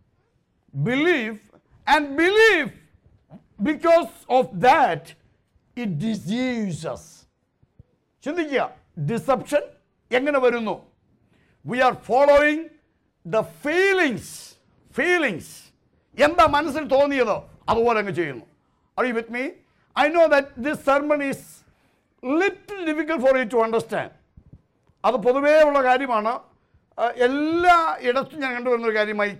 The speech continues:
കട്ടിയായിട്ടുള്ള വിഷയങ്ങളെ പറഞ്ഞാൽ ആർക്കും ഒന്നും മനസ്സിലാകത്തില്ല. ഇത് അല്പം കട്ടിയാണെന്ന് എനിക്ക് തന്നെ അറിയാം. എന്നാലും നമ്മളത് മനസ്സിലാക്കി. ഇവിടെ ഇരിക്കുന്ന പ്രിയപ്പെട്ടവരൊക്കെ നല്ലപോലെ വിദ്യാഭ്യാസമുള്ളവരെ എന്നേക്കാൾ. അതുകൊണ്ട് ഈ കാര്യം ഒന്ന്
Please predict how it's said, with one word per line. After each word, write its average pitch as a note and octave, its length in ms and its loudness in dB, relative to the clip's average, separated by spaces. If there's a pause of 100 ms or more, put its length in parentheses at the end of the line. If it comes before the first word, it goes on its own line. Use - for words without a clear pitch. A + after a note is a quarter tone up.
(120)
കട്ടിയായിട്ടുള്ള C#4+ 760 -2
വിഷയങ്ങളെ B3 420 -2
പറഞ്ഞാൽ A3 300 -4
ആർക്കും A3 280 -4
ഒന്നും G#3+ 160 -10 (1080)
മനസ്സിലാകത്തില്ല. F3 640 -2 (300)
ഇത് E4 140 4 (360)
അല്പം D#4 440 0
കട്ടിയാണെന്ന് C4+ 420 -2
എനിക്ക് C#4+ 300 -6
തന്നെ B3+ 200 -6
അറിയാം. A3 280 -4 (520)
എന്നാലും C4+ 460 0 (120)
നമ്മളത് C4 320 0
മനസ്സിലാക്കി. A#3 480 -2
ഇവിടെ A#3 180 -4
ഇരിക്കുന്ന A#3 280 -8
പ്രിയപ്പെട്ടവരൊക്കെ A3+ 720 -4 (580)
നല്ലപോലെ A3+ 680 2 (100)
വിദ്യാഭ്യാസമുള്ളവരെ F#3+ 880 -2
എന്നേക്കാൾ. D#3+ 360 -8 (1000)
അതുകൊണ്ട് A3+ 260 -4
ഈ G#3 140 -8
കാര്യം G#3 300 0
ഒന്ന് A3+ 200 -4